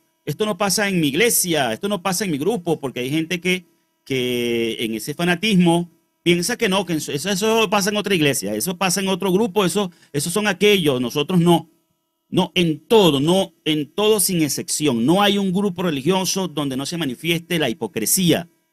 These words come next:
donde la gente habla de una manera y se comporta de otra manera. La hipocresía más deplorable, digo yo, es la que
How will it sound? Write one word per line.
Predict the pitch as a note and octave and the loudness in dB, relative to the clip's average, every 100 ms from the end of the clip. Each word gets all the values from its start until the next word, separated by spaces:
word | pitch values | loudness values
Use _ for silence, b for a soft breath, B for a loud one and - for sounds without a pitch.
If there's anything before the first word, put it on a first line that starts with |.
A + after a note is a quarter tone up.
| _ _ _ _ _ | _ _ _ _ _
donde | - C#3+ C#3 C#3 | -6 -2 -2 -2
la | C3 | -2
gente | D3 C#3+ F#3 F3 - _ _ _ _ _ _ _ - | -4 -2 -2 -2 -6 _ _ _ _ _ _ _ -6
habla | F3 G3 G3 | -2 0 2
de | |
una | F3+ F3+ | 2 2
manera | D#3 E3 E3+ E3 E3 - | 4 4 4 0 -2 -6
y | |
se | D3 C#3 | -8 -6
comporta | A#2+ - G3 E3 D3 A#2+ | -6 -2 -2 -2 -4 -2
de | |
otra | A2 C3 | -4 -4
manera. | B2 G2 F2+ - _ _ _ _ _ | -6 -4 -4 -8 _ _ _ _ _
La | G#2+ B2 B2 A#2+ A#2 A2+ A2+ A2 | -4 -2 0 -2 -2 -2 -2 -4
hipocresía | A#2+ A#2+ A#2 D3 D3+ D#3+ E3 E3 D#3+ - _ | -6 -8 -4 -2 0 0 2 2 0 -6 _
más | C#3+ D#3 D#3+ D3+ - - - _ _ _ _ _ _ - | -8 -2 0 0 -4 -8 -14 _ _ _ _ _ _ -4
deplorable, | C3+ C3 B2+ D3 E3+ C#3 | -4 0 2 2 2 2
digo | C3 D3 | 0 -2
yo, | C#3 D3+ D#3+ - - | 2 2 2 -4 -8
es | B2+ | -6
la | C#3+ D#3+ - | -2 -4 -4
que | D#3 D#3 D#3 | -4 -2 -4